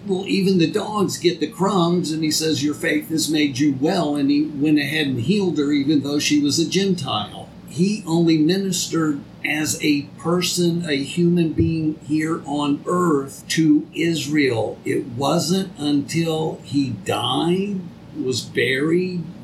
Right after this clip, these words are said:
rose again, went to the third heaven, and asked God to send down the Holy Spirit, which was none other than him. And then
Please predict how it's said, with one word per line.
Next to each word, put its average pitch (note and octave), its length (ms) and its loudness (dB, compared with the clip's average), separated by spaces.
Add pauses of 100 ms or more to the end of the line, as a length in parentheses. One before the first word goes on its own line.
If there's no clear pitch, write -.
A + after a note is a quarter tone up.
rose D#3+ 340 0
again, E3 680 -2 (320)
went D#3+ 300 -4
to F3 100 0
the E3+ 160 2
third E3 560 -6
heaven, D3 720 0 (160)
and C#3+ 320 0
asked D3 400 -4
God C#3+ 340 -2
to C#3+ 100 -2
send D3 400 0
down D3 280 2
the C3 140 -2
Holy D3+ 420 2
Spirit, E3+ 600 0
which C#3 240 -2
was B2+ 320 0
none D3+ 400 2
other D3+ 320 0
than C3+ 380 -2
him. D3+ 840 0
And C#3 340 0
then D#3 460 0